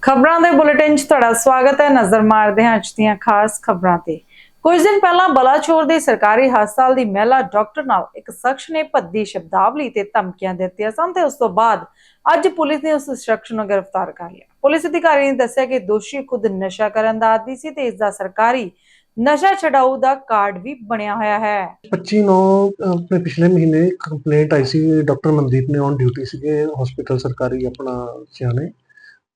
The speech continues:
Speaker 2: ਉਹਨਾਂ ਨਾਲ ਕੋਈ, ਅਹ, ਐਡਿਕਟ ਹੈਗਾ, ਉਹਦਾ ਕਾਰਡ ਬਣਿਆ ਹੋਇਆ ਸੀ ਉਹਦਾ, ਉੱਥੇ ਦਵਾਈ ਲੈਣ ਗਿਆ, ਉਹਨੇ ਉਹਨਾਂ ਨਾਲ ਮਿਸਬਿਹੇਵ ਕੀਤਾ ਹੈ, ਜਿਹਦੇ ਉੱਤੇ ਐਸ ਐਚ ਓ ਸਾਹਿਬ ਨੇ ਆਪ ਜਾ ਕੇ ਉਹਦੀ ਆਪਣਾ ਜਿਹੜਾ ਰੋਕੂ ਕਾਰਵਾਈ ਅਮਲ 'ਚ ਲਿਆਂਦੀ ਸੀਗੀ।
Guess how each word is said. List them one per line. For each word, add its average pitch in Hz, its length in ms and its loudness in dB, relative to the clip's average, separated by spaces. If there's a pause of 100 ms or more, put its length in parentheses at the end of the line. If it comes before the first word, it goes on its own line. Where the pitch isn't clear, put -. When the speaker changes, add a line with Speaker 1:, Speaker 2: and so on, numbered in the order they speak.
(140)
Speaker 2:
ਉਹਨਾਂ 196 240 -4
ਨਾਲ 180 220 0
ਕੋਈ, 185 320 4
ਅਹ, 156 580 0
ਐਡਿਕਟ 139 260 -2
ਹੈਗਾ, 147 200 2
ਉਹਦਾ 175 140 2
ਕਾਰਡ 139 280 0
ਬਣਿਆ 143 180 0
ਹੋਇਆ 139 200 -2
ਸੀ 131 140 -4
ਉਹਦਾ, 131 180 -4
ਉੱਥੇ 165 260 -6
ਦਵਾਈ 151 240 0
ਲੈਣ 151 200 -2
ਗਿਆ, 147 160 0
ਉਹਨੇ 165 180 0
ਉਹਨਾਂ 165 340 -2
ਨਾਲ 156 180 -2
ਮਿਸਬਿਹੇਵ 135 440 -2
ਕੀਤਾ 117 280 -8
ਹੈ, 120 120 -10 (680)
ਜਿਹਦੇ 170 240 2
ਉੱਤੇ 185 360 2
ਐਸ 170 200 0
ਐਚ 170 160 -2
ਓ 170 60 0
ਸਾਹਿਬ 165 260 0
ਨੇ 165 60 2
ਆਪ 139 240 -2
ਜਾ 135 140 -2
ਕੇ 160 360 -2
ਉਹਦੀ 175 280 0
ਆਪਣਾ 160 300 -2
ਜਿਹੜਾ 139 220 -4
ਰੋਕੂ 160 240 -2
ਕਾਰਵਾਈ 139 360 -2
ਅਮਲ 139 160 -2
'ਚ 127 60 -10
ਲਿਆਂਦੀ 131 300 -6
ਸੀਗੀ। 117 320 -8